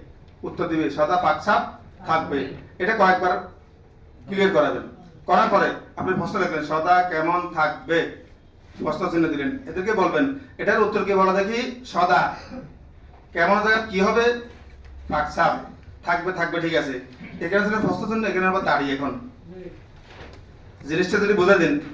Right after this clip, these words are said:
এ যখন পরীক্ষার সময় প্রশ্ন খুলে দিলেন, এ কি নিজে নিজে পড়তে পারবে না? লিখতে পারবে না? আমাদেরকে আসলে যখন পড়াই, প্রশ্নগুলো আমরা ক্লিয়ার করে বোর্ডে বুঝে দিই না। এটা পরীক্ষার আগে ক্লাসে বুঝে দিতে হবে ভাই। এরপরে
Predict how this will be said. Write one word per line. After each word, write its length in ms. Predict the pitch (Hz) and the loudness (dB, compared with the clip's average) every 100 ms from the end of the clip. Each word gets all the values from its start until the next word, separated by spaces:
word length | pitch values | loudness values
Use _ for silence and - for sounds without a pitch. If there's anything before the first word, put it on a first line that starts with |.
| - | -6
এ 180 | 175 196 | 0 4
যখন 300 | 202 208 185 | 6 4 2
পরীক্ষার 240 | 185 208 | 0 0
সময় 180 | 196 202 | 0 2
প্রশ্ন 280 | 196 - 202 | 2 0 0
খুলে 220 | 190 180 | 0 0
দিলেন, 380 | 180 165 139 139 - - - | 2 4 2 -2 -8 -14 -8
এ 80 | |
কি 120 | 160 202 | -4 -2
নিজে 160 | 180 | 0
নিজে 180 | 170 165 | 0 -2
পড়তে 220 | 151 160 196 | -2 -2 0
পারবে 220 | 185 180 | 2 2
না? 120 | 175 - - - 175 - - - - - | 0 -4 -14 -18 -18 -18 -20 -20 -20 -10
লিখতে 260 | 156 156 202 | -8 0 4
পারবে 220 | 196 196 | 6 4
না? 80 | - - - - - - - - - - - | 0 -6 -12 -20 -20 -20 -20 -20 -20 -12 -2
আমাদেরকে 560 | 160 196 202 208 220 | 2 2 0 -2 -2
আসলে 260 | 196 202 202 | -2 -2 0
যখন 200 | 202 196 | 0 0
পড়াই, 360 | 170 180 - - - - - - | 2 2 2 -2 -12 -14 -4 -2
প্রশ্নগুলো 420 | 160 202 196 196 | -2 -2 2 2
আমরা 200 | 185 196 - | 4 2 0
ক্লিয়ার 260 | 185 196 202 | -2 0 0
করে 140 | 202 | 0
বোর্ডে 200 | 170 175 | 0 0
বুঝে 220 | 160 160 | 0 0
দিই 120 | 143 | 0
না। 120 | 131 117 - - - - - - - - - - - | -4 -8 -14 -20 -20 -20 -20 -20 -20 -20 -20 -20 -10
এটা 140 | 196 220 | -2 2
পরীক্ষার 320 | 202 269 247 | 2 4 4
আগে 140 | 247 240 | 4 2
ক্লাসে 320 | 208 247 254 | 2 2 2
বুঝে 160 | 214 | 0
দিতে 220 | 180 175 151 | 2 2 0
হবে 120 | 131 | -2
ভাই। 180 | 127 - - - - - - - - - | -4 -8 -12 -20 -20 -20 -20 -20 -20 -2
এরপরে 380 | 208 240 220 240 | 2 4 4 4